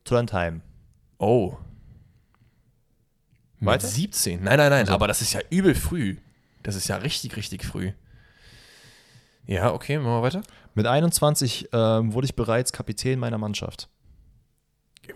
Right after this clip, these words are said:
Speaker 2: Krank. Okay.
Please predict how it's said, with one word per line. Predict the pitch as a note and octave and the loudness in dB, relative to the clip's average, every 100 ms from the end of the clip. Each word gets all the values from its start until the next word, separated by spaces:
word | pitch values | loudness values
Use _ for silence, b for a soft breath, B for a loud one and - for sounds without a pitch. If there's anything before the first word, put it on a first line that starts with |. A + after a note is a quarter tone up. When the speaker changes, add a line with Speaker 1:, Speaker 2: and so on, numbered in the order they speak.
| - A#2+ - | -20 -20 -12
Speaker 2:
Krank. | - D3+ C#3+ - - _ _ _ _ _ _ _ - - _ _ _ - | -6 -4 -4 -6 -18 _ _ _ _ _ _ _ -20 -20 _ _ _ -20
Okay. | - - G2 C3 | -20 -12 -8 -10